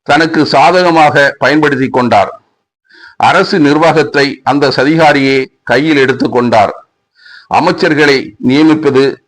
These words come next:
எம் எல் ஏ, எம் பிக்களை தேர்ந்தெடுப்பது போன்ற முக்கிய முடிவுகளை எடுப்பது அந்த சதிகாரியின் கையிலேயே இருந்தது. திரு பன்னீர்செல்வம், திரு எடப்பாடி பழனிசாமி ஆகிய இருவரையும் முதலமைச்சராக தேர்வு செய்தவர் இந்த சதிகாரிதான்.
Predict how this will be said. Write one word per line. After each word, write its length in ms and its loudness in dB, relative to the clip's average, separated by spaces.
எம் 260 0
எல் 200 2
ஏ, 280 -2
எம் 280 -2
பிக்களை 480 0
தேர்ந்தெடுப்பது 800 0
போன்ற 480 0
முக்கிய 540 -2
முடிவுகளை 600 2
எடுப்பது 600 0
அந்த 540 2
சதிகாரியின் 680 0
கையிலேயே 600 0
இருந்தது. 540 -2
திரு 180 2
பன்னீர்செல்வம், 800 0
திரு 180 2
எடப்பாடி 600 0
பழனிசாமி 800 0
ஆகிய 360 0
இருவரையும் 680 0
முதலமைச்சராக 800 0
தேர்வு 340 2
செய்தவர் 560 0
இந்த 300 0
சதிகாரிதான். 760 0